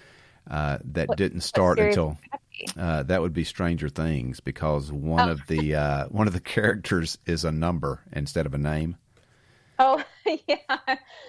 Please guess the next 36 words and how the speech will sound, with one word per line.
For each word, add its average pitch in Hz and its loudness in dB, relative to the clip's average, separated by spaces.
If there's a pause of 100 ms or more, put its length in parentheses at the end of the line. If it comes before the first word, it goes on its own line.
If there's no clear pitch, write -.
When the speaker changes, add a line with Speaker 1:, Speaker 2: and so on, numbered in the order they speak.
(200)
Speaker 2:
That, 208 2
um, 226 0 (160)
yeah, 214 0
no. 165 -6
<laughs> 311 -4 (340)
That 311 2
wasn't, 285 0
um, 254 2
Speaker 1:
<laughs> 247 -4 (560)
No, 156 -4
no, 165 0
Speaker 2:
no, 147 4
Speaker 1:
no. 120 2
Speaker 2:
yeah. 233 6 (180)
Speaker 1:
They, 123 4
they, 156 0
you, 151 0
you 139 0
preceded 156 -2
Stranger 95 -6
Things. 71 -10
You 95 -8
beat 98 0
Speaker 2:
I - 4
Speaker 1:
them 131 -2
to 131 -4
the 123 -4
Speaker 2:
did. 123 0
Speaker 1:
punch. 135 -2
Yes. 87 -6 (580)
Speaker 2:
I 277 0
did. 277 2
Actually, 285 -2
after, 247 -4
when 254 -4
I, 254 -4